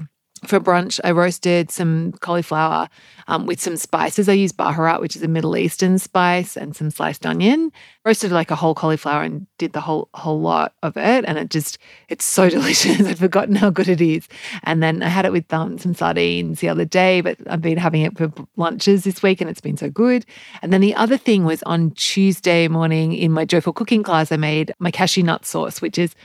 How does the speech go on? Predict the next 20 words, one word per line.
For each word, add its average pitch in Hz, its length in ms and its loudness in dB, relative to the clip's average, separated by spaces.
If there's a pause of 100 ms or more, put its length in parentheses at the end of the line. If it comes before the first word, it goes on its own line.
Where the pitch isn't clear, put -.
something 185 220 2
I - 20 4
haven't 165 220 0
made 156 180 2
in - 100 -2
ages. 156 640 -2
And 170 140 0
I'd 165 140 -2
forgotten 175 460 0
how 156 200 -2
good 147 200 0
it 143 120 -2
is. 165 260 -2
Like, 160 140 -4
it's 160 100 -8
just 170 160 -4 (340)
cashews 220 420 2
pureed 175 420 2
up 160 200 -2
with, 151 280 -4